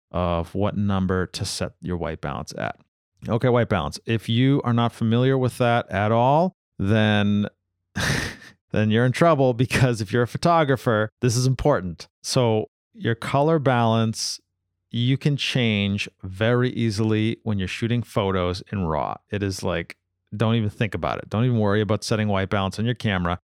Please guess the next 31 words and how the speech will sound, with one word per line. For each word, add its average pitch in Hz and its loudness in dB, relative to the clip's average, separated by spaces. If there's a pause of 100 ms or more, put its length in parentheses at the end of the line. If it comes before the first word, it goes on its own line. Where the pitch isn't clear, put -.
(140)
If 95 -4
you're 95 -2
shooting 135 0
in 156 2
raw, 98 2 (160)
you 110 0
can 113 0
make 101 -2
drastic 101 -2
changes 104 -2
to - -8
the 87 -4
white 101 -2
balance 98 -2
and 110 -8
you're 90 -6
not 104 -2
sacrificing 98 -2
image 85 -8
quality 80 -4
or 85 -4
introducing 82 -10 (120)
noise. - -12 (180)
If 120 -2
you're 131 0
shooting 143 0
video, 131 2 (120)
it 117 -2
is 113 0
much 101 -6
less 82 -8